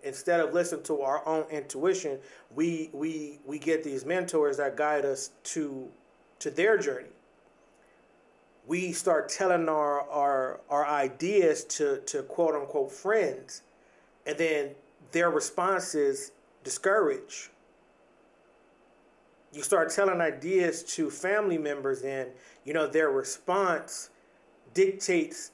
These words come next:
if it, like, if, if it doesn't sound like they're proud of you for coming up with the idea, you could miss your,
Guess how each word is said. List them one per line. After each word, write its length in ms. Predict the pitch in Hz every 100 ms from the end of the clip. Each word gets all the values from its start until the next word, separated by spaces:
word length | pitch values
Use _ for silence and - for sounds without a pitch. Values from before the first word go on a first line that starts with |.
| _
if 280 | 160 - 156
it, 240 | 151 147
like, 280 | 147 139 - - - _
if, 200 | 147 147
if 180 | 151 185
it 60 |
doesn't 240 | 202 190 175
sound 220 | 208 196
like 200 | 175 165
they're 140 | 170 156
proud 400 | - 196 214 180
of 100 | 165
you 100 | 170
for 140 | 160
coming 300 | - 180 165
up 100 | 156
with 160 | 143 139
the 100 | 120
idea, 520 | 135 127 165 202 170
you 180 | 143 160
could 200 | - 135
miss 260 | 160 -
your, 260 | 151 139